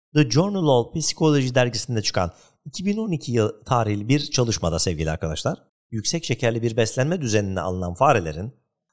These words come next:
daha az şeker tüketen farelere nispeten hafızalarında zayıflama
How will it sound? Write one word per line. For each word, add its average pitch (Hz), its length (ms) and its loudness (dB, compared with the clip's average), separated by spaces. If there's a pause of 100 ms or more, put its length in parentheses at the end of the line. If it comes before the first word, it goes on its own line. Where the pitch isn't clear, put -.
daha 190 340 2
az 196 220 0
şeker 196 360 2
tüketen 143 400 2
farelere 151 640 2
nispeten 113 520 2 (260)
hafızalarında 165 840 2
zayıflama 135 680 2